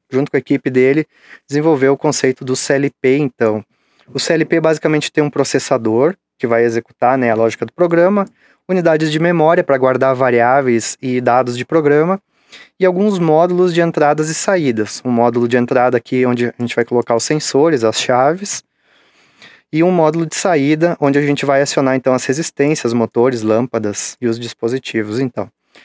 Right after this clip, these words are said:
Então ele veio com essa ideia e programação desse dispositivo através de um computador. Então isso é um C L P basicamente, tá?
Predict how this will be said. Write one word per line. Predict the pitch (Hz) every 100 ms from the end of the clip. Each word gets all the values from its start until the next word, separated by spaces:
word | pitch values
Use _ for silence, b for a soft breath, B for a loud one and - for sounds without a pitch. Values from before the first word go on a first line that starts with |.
| b
Então | 120 - 139
ele | 147
veio | 139 143
com | 147
essa | 131 185
ideia | 160 156 170 185
e | 175 165 170
programação | 165 160 160 156 - 156
desse | 165 -
dispositivo | 139 - 143 - 139 139
através | 139 127 120
de | 123
um | 123
computador. | 131 123 - 147 104 101
Então | 117 127
isso | 135 160
é |
um | 156
C | - 151
L | 147
P | 135 127
basicamente, | 127 123 - 143 110 98 -
tá? | -